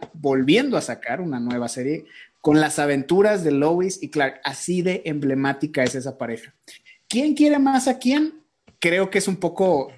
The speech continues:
discutible y es más, quizás, quiz-, quizás no, no buscaría como descifrarlo del todo, ¿no? Lo que sí te puedo decir es que coincido, o sea, Superman es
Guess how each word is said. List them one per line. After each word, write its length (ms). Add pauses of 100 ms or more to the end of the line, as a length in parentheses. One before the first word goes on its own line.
discutible 680
y 120
es 100
más, 240
quizás, 460 (260)
quiz-, 240
quizás 300
no, 420
no 240
buscaría 800
como 300
descifrarlo 760
del 180
todo, 380
¿no? 240 (540)
Lo 140
que 80
sí 100
te 120
puedo 160
decir 180
es 100
que 120
coincido, 600
o 80
sea, 280 (260)
Superman 840
es 380